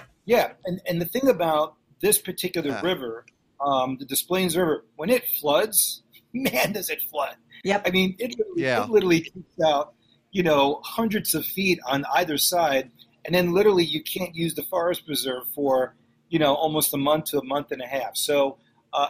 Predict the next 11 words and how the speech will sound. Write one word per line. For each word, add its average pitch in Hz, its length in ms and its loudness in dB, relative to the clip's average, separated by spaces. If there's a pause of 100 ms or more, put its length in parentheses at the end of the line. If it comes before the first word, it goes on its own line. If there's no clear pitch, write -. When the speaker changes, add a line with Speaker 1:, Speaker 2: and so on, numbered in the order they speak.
Speaker 1:
as 143 160 -4
much 185 220 -2
as 180 160 -2
we, 143 340 -2 (120)
we 139 120 -10
seem 185 260 -2
to 170 80 2
be 147 180 -6
complaining 170 580 -4
about 139 360 -2
this, - 400 -4